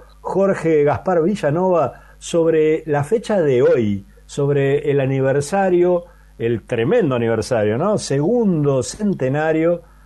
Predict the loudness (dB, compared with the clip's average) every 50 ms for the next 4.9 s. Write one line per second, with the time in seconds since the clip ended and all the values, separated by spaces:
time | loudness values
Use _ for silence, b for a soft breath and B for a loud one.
0 | b b -12 -8 -6 -4 -2 -2 0 0 0 0 0 0 0 0 0 0 -2 -2
1 | -2 -2 -2 -2 -2 -4 -8 -6 -2 -2 0 0 0 0 0 -2 -2 0 0 0
2 | 2 0 0 0 0 0 0 0 2 2 2 2 2 2 0 0 0 0 0 0
3 | -2 -2 -4 -6 -8 -6 -2 -2 -2 -2 -2 -6 -4 -2 -2 0 2 2 0 0
4 | 0 0 0 0 0 0 0 -2 -2 0 0 -2 0 0 0 0 0